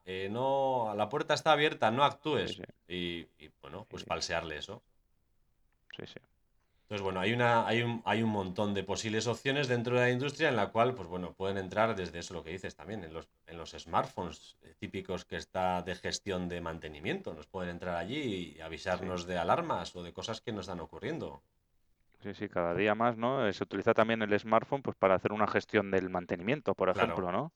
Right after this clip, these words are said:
Speaker 1: claro. Entonces, pues bueno, es otro punto susceptible. Y hay un montón. O sea, en, en todos y cada uno de los procesos en los que haya un intercambio de información o haya un movimiento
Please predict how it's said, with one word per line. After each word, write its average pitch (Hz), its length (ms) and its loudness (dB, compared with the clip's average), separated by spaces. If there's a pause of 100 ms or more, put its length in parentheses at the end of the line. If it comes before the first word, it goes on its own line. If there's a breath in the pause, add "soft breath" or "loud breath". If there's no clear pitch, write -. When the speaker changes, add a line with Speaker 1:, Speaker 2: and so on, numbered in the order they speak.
(100)
Speaker 1:
claro. 87 340 -6 (640)
Entonces, 82 400 -10
pues 92 160 -6
bueno, 101 160 -2
es 90 60 -4
otro 95 200 -4
punto 107 240 -4
susceptible. 101 720 -6
Y 98 100 -4
hay 110 140 4
un 127 100 2
montón. 82 400 -4
O 76 40 -8
sea, 87 200 -2
en, 82 120 -8 (280)
en 98 260 -6
todos 175 360 2
y 147 80 -4
cada 135 180 6
uno 135 160 2
de 131 60 4
los 120 180 2
procesos 78 640 -8
en 87 100 -8
los 87 140 -6
que 107 100 -6
haya 113 120 0
un 123 80 0
intercambio 113 420 0
de 101 60 0
información 87 520 -8 (480)
o 82 80 0
haya 107 180 2
un 110 60 2
movimiento 135 840 0